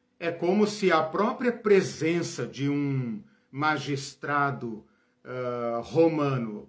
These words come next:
por perto, não exatamente em cada cidade, mas em certas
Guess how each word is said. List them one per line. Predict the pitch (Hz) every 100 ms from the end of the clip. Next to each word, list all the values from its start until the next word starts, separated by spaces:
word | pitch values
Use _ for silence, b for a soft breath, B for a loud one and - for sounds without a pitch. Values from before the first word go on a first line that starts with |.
| _ -
por | 196 175
perto, | - 180 214 226 - - - _ _ _ _ _ -
não | 131 156 196 147
exatamente | 127 139 135 123 123 135
em | 127
cada | - 131 131
cidade, | - 131 123 123 120 113
mas | 117 107
em | 143 139
certas | 135 - 139 139 - 120 - -